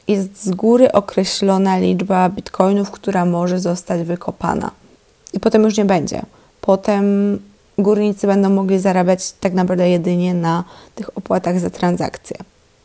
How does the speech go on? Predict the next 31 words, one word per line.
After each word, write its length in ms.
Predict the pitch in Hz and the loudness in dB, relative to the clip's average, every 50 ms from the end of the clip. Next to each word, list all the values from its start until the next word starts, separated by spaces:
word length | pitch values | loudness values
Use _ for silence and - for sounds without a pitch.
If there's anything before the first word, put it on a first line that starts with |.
| _ _ | _ _
To 120 | - 214 196 | -2 0 2
nie 120 | 190 196 | 2 2
znaczy, 300 | 185 208 214 202 220 220 | 2 0 0 0 0 -2
że 300 | 208 208 196 196 196 202 | 0 2 2 4 2 2
skończy 440 | 196 - - - 190 185 185 - 196 | 0 -2 -2 -2 -2 -2 -2 -4 -6
się 420 | - - - 180 175 170 170 175 180 - - - _ - | -6 -2 -2 0 0 0 0 -2 -4 -8 -20 -20 _ -4
inwestowanie 600 | - 196 180 202 202 - 208 226 226 190 - 180 | -2 0 2 2 2 2 2 2 2 2 0 -2
w 60 | 175 - | -6 -8
krypto, 480 | - - - - - - - - - - - - - - | -6 -6 -6 -6 -6 -8 -8 -8 -8 -10 -16 -16 -6 -4
bo 80 | 175 | 0
po 100 | 180 196 | 0 0
pierwsze 300 | 190 - 214 214 - 202 | 2 2 0 0 2 0
mamy 240 | 185 180 180 175 - - | 2 4 4 2 2 0
inne 280 | - 220 226 214 190 180 | 0 2 2 2 2 0
kryptowaluty, 800 | - - 180 - - 175 165 165 160 156 156 - - 185 185 208 - - - - _ _ _ | -2 -8 -10 -4 -2 0 2 2 0 0 -2 -2 -2 -2 -2 -2 -4 -10 -20 -20 _ _ _
a 60 | - - | -6 0
po 140 | - 180 | 0 2
drugie 440 | 175 185 185 180 190 185 180 185 180 180 - _ _ _ _ _ _ _ _ _ _ _ - - | 2 4 2 4 4 4 4 4 2 0 -6 _ _ _ _ _ _ _ _ _ _ _ -20 -14
to, 240 | - - 208 190 202 | -2 4 4 4 6
że 120 | 190 190 190 | 4 0 -2
czegoś 400 | - 202 185 190 190 185 - - | -2 -2 0 0 -2 -2 -2 0
nie 100 | 190 190 | 2 4
można 280 | 190 202 208 202 208 190 | 4 4 4 4 0 0
już 120 | 196 196 | 0 0
więcej 300 | 190 190 185 185 185 185 | 0 -2 -2 0 -2 -2
wydobyć, 600 | 170 185 180 180 175 160 165 180 202 220 - - - - - - _ _ - | -2 -2 0 0 0 0 2 0 0 0 -2 -6 -16 -18 -20 -20 _ _ -6
czyli 240 | - 196 185 196 196 | -2 0 0 2 0
ten 180 | 202 190 196 | 0 -2 0
towar, 460 | 196 196 190 180 190 190 190 190 196 | 0 0 0 2 4 2 2 2 0
wiecie, 340 | 196 190 - - - - - 180 - _ - | 0 -2 -2 -2 -4 -10 -10 -12 -14 _ -8
deficytowym 800 | - 185 185 180 - - - - 214 202 190 185 180 185 190 | -6 -6 -6 -8 -10 -8 0 0 2 2 4 2 2 2 0